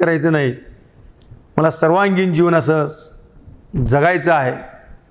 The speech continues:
समाजाबरोबर जायचं आहे, समाजाबरोबर राहायचं आहे आणि समाजाबरोबरच जगायचं आहे." म्हणून मी तो राजीनामा देऊन टाकला. त्यावेळेस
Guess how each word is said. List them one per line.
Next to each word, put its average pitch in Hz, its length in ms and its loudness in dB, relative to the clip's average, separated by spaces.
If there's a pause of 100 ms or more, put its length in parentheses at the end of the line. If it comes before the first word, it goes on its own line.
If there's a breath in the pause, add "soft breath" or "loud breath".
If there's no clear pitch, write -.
(120)
समाजाबरोबर 165 840 0
जायचं 160 340 0
आहे, 143 100 0
समाजाबरोबर 156 600 0
राहायचं 147 340 0
आहे 135 180 -2 (540 soft breath)
आणि 160 100 2
समाजाबरोबरच 175 720 0
जगायचं 175 440 2
आहे." 127 160 0 (880)
म्हणून 196 220 4
मी 190 60 -2
तो 190 80 2
राजीनामा 185 320 2
देऊन 170 340 0
टाकला. 143 280 0 (1120)
त्यावेळेस 180 520 -2